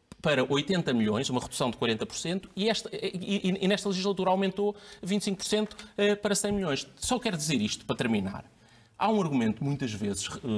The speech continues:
utilizado pelo, pelos partidos da esquerda que,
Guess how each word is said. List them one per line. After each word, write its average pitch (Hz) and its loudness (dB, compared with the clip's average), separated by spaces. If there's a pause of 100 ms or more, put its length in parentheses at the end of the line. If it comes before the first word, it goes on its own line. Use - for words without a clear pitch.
(200)
utilizado 107 0 (120)
pelo, 95 -4
pelos 101 -2
partidos 95 -6
da 123 -8
esquerda 107 -2 (140)
que, 113 -2